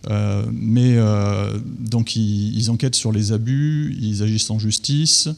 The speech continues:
Et la différence par rapport à d'autres associations abolitionnistes, par exemple, c'est que eux, ils agissent, euh, vraiment de concert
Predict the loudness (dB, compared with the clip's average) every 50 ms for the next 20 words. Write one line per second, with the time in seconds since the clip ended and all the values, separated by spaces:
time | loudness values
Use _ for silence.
0 | -10 -16 -20 -20 -20 _ -10 -4 -2 0 2 2 2 0 0 -2 0 0 0 0
1 | 0 0 0 0 2 2 2 0 -2 -2 -2 -2 -2 0 0 0 0 0 0 0
2 | -2 -2 -4 -6 -4 -2 -2 0 0 0 -2 -2 -2 -2 -2 -2 -2 -2 -2 -2
3 | 0 0 0 0 -2 -2 -2 0 0 0 0 -2 -2 -2 -2 -2 0 0 -2 -2
4 | -2 -2 -4 -2 0 0 0 0 0 -2 -2 -2 -2 -2 -2 -2 -2 -2 0 0
5 | 0 0 0 0 2 2 0 0 -2 -2 -2 -2 -2 -2 -2 0 0 -2 -2 -2
6 | -2 0 0 0 0 -2 -4 -4 -6 -10